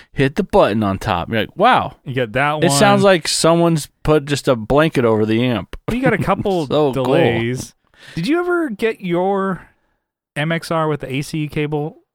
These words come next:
Speaker 2: fixed?
Speaker 1: Yes, that green one. That
Speaker 2: An-,
Speaker 1: one got
Speaker 2: analog
Speaker 1: fixed.
Speaker 2: delay? And that was
Speaker 1: But
Speaker 2: Sean,
Speaker 1: the,
Speaker 2: right?
Speaker 1: yeah, Sean fixed that one.
Speaker 2: Oh, man. What a champ.
Speaker 1: But the stereo chorus,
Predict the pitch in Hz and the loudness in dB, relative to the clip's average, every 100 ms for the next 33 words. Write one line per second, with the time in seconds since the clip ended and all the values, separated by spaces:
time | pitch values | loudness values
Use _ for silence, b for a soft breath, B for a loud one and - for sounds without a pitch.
0 | - 160 165 - _ _ _ _ _ _ | -8 -4 -4 -8 _ _ _ _ _ _
1 | _ _ _ _ _ _ _ _ 120 113 | _ _ _ _ _ _ _ _ 0 0
2 | 87 - 104 92 110 113 123 127 - 110 | 0 -2 -2 -2 -2 -2 -2 -6 -2 0
3 | 110 107 101 135 131 127 127 135 135 143 | 0 -2 -2 -2 -2 -4 -4 -4 -4 -6
4 | 139 _ _ _ _ 127 127 117 113 127 | -8 _ _ _ _ -6 -4 0 2 2
5 | 107 101 98 92 _ _ _ _ _ - | 0 0 -2 -6 _ _ _ _ _ -2
6 | 110 73 - 127 131 - 139 - 113 98 | -2 -2 -2 -2 -2 -2 -2 2 2 2
7 | 110 104 117 101 90 - - 117 95 107 | 0 -2 -6 -8 -10 -12 -12 -12 -8 -8
8 | 95 113 117 113 113 107 - - 127 143 | -2 0 0 0 0 0 -2 0 2 4
9 | 139 110 - 104 95 92 - - - | 4 4 2 2 2 0 -4 -10 -14